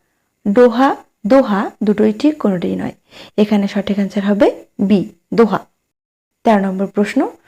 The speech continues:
শতরঞ্জকে খিলাড়ি এর লেখক কে? সাদাত হোসেন, ইকবাল, মুন্সী প্রেমচন্দ্র, কবির। এখানে সঠিক আনসার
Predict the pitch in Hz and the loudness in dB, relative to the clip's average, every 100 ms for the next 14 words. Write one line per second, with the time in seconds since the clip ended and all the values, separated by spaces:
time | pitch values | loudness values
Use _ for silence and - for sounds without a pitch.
0 | - - 285 269 294 320 302 339 330 220 | -20 -2 2 4 4 2 2 0 0 -2
1 | 202 190 254 - 202 190 202 208 208 208 | -2 -2 -4 0 0 0 -2 0 -2 -4
2 | - 175 - _ _ - 226 233 240 - | -6 -8 -10 _ _ -4 2 2 0 -6
3 | 180 170 226 381 - 233 220 240 269 349 | -6 -2 -4 -4 0 0 2 2 0 -2
4 | 220 202 - 180 190 185 214 214 226 277 | -4 -2 -4 -4 -4 -2 0 2 4 2
5 | 285 - - 269 196 - - - - - | 0 -12 2 6 6 2 -6 -20 -20 -6
6 | - 214 208 196 196 202 202 196 | -2 0 0 0 -2 -2 -4 -4